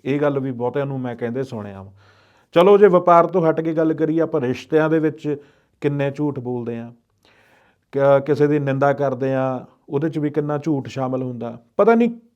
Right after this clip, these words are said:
ਕਿੰਨੇ ਕੁ ਝੂਠ ਆਪਾਂ ਡੇਲੀ ਰੂਟੀਨ ਦੇ ਵਿੱਚ ਬੋਲਦੇ ਆ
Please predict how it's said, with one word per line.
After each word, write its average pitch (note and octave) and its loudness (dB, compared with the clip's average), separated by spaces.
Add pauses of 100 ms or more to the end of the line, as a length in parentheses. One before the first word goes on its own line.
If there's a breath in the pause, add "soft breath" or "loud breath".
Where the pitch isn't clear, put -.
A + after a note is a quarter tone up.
(400)
ਕਿੰਨੇ G3 6
ਕੁ A3 4
ਝੂਠ F#3 0
ਆਪਾਂ F3 2 (280)
ਡੇਲੀ A3 6
ਰੂਟੀਨ D#3+ 2
ਦੇ D3+ 2
ਵਿੱਚ B2+ -6 (220)
ਬੋਲਦੇ F#2+ -6
ਆ F2 -16